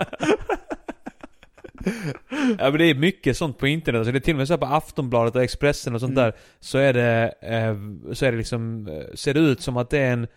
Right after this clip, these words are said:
Speaker 1: en artikel, vanlig artikel, men så står det någonstans att det, den här, eh, artikeln är sponsrad av
Speaker 2: Ja.
Speaker 1: något skit. Och sen det är mycket, mycket sponsrat skit.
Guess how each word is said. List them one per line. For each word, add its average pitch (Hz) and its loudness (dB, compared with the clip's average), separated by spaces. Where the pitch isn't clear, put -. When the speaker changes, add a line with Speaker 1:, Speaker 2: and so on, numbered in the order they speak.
Speaker 1:
en 123 -4
artikel, 117 0
vanlig 127 0
artikel, 139 0
men 110 -4
så 120 -2
står 143 2
det 120 2
någonstans 120 0
att 113 -4
det, 113 2
den 120 0
här, 123 2
eh, 117 2
artikeln 113 -2
är 110 -4
sponsrad 120 -2
av 107 -2
Speaker 2:
Ja. 123 0
Speaker 1:
något 117 -10
skit. 113 0
Och 101 -4
sen 113 -4
det 117 0
är 113 2
mycket, 104 -4
mycket 139 -2
sponsrat 151 0
skit. - -2